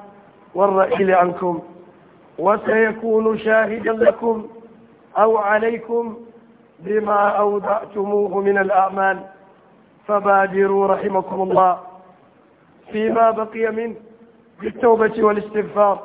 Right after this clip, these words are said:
والاستكثار من الأعمال الصالحات، لعل ذلك يجبر ما حصل من الإهمال والتفريط. نسأل الله تعالى أن يختم لنا هذا الشهر المبارك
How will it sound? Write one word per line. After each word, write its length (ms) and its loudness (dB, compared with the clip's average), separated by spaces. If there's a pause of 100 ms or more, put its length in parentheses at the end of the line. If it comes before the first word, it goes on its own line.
(680)
والاستكثار 1160 0
من 240 -2
الأعمال 680 -4
الصالحات، 640 -6 (720)
لعل 440 -4
ذلك 640 0 (440)
يجبر 720 2
ما 280 2
حصل 520 -6
من 160 -2
الإهمال 720 -2
والتفريط. 600 -6 (840)
نسأل 380 0
الله 340 0
تعالى 560 2 (680)
أن 260 2
يختم 480 -2
لنا 600 2
هذا 100 -4
الشهر 400 -2
المبارك 540 0